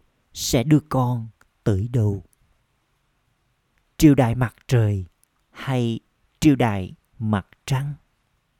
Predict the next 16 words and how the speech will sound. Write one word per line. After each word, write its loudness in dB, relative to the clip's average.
Con 4
không -2
thích 0
trở 6
thành 0
một 4
phần 0
của 6
triều 4
đại -2
mặt 0
trăng, 0
phải -6
không? -6
Hay -2
là -6